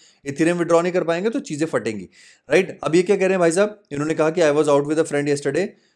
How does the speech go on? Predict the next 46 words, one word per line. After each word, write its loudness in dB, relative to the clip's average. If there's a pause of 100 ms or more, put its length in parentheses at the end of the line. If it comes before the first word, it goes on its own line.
(160)
uh, 4
when 0
the -2
topic 0
of 2
whale 2
alerts 2
ca-, -2 (100)
came -4
in, -4
following -2
the -4
principle, -4
I 2
decided -4
to -4
be -4
transparent।" -6
अब 0
ये 4
कह 0
रहे 0
हैं -8
कि -2
देखो, -2
मेरा 0
मकसद -6
जो 0
है 0
ना, -4 (300)
एफ़टीएक्स -2
को 2
डुबाना 0
नहीं -2
है, -4 (240)
मैंने -2
लार्ज 2
विड्रॉल्स 2
देखे, -2
इसलिए -2
मैंने -2
लोगों 0
को, 4 (500)
अ, -2 (460)
वार्न 0
किया। -4